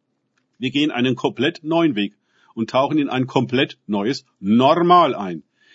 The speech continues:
in die Realität des Himmels. Dort gibt es keine Teufel und keine Fremdbestimmung, keine Furcht und kein Leid, keine Schmerzen und kein Geschrei, keinen Mangel und keinen Tod. Dort kommen wir zur Ruhe und werden wieder zu denen,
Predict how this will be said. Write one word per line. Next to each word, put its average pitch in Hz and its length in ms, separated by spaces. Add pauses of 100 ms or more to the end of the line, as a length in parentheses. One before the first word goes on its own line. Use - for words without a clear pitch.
(140)
in 131 140
die 139 100
Realität 165 680
des 165 140
Himmels. 90 440 (400)
Dort 127 180
gibt 208 220
es - 120
keine 101 280
Teufel 95 400
und 120 240
keine 107 200
Fremdbestimmung, 117 760 (400)
keine 131 260
Furcht 147 480
und 135 120
kein 143 200
Leid, 107 400
keine 123 240
Schmerzen 143 640
und - 320
kein 123 240
Geschrei, 113 480 (320)
keinen 131 300
Mangel 156 420 (160)
und 117 180
keinen 131 320
Tod. 123 380 (840)
Dort 185 280
kommen 131 260
wir 113 140
zur 117 160
Ruhe 127 320 (280)
und 123 220
werden 131 340
wieder 156 280
zu 123 100
denen, 123 480